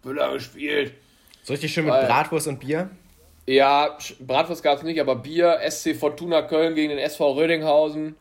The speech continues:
Speaker 1: eins null für die Fortuna. Hab ich mir angeguckt. Ähm,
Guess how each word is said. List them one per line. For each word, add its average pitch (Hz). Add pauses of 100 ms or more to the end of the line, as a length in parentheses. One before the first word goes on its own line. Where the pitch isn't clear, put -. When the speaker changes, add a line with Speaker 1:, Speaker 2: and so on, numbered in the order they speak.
Speaker 1:
eins 127
null 135
für 131
die 127
Fortuna. 147 (1200)
Hab -
ich 139
mir 143
angeguckt. 139
Ähm, 123